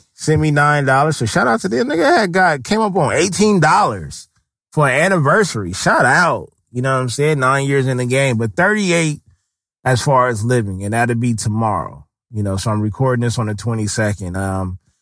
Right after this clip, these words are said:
what did I do? Nothing much. You know, I'm actually gonna work on my birthday tomorrow. But this past weekend, man, I probably had one of the best birthdays,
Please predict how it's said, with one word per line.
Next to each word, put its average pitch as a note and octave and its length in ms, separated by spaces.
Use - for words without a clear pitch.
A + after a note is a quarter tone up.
what C#3+ 180
did D#3 160
I D#3 140
do? F3 340
Nothing D#3 400
much. F3+ 480
You A#2 80
know, C3 80
I'm C#3+ 160
actually F3 320
gonna D#3 240
work C#3 300
on D3+ 180
my A#2+ 140
birthday F#2+ 400
tomorrow. D#2+ 320
But A#2 380
this D3 220
past D3 520
weekend, C3 600
man, B2 540
I B2 240
probably D#3+ 360
had C#3+ 160
one C3+ 200
of C3+ 80
the C3 80
best B2+ 300
birthdays, B2+ 800